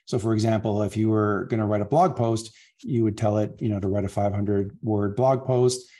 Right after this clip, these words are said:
Um, you add in the tone, maybe the personality type.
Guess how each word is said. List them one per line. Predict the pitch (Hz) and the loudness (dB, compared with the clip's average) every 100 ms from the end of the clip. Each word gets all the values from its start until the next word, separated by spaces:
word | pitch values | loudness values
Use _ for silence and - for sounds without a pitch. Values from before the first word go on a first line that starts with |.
| _ _ | _ _
Um, | 107 101 98 95 101 | -4 -2 -2 -4 -2
you | 120 | 0
add | 107 101 | 2 2
in | 101 | 0
the | 92 | -4
tone, | - 127 127 123 123 117 | -2 0 2 2 2 2
maybe | 110 107 | 0 0
the | 98 | -4
personality | - 113 117 113 117 113 | -4 -4 0 0 2 2
type. | 117 117 120 | 2 0 0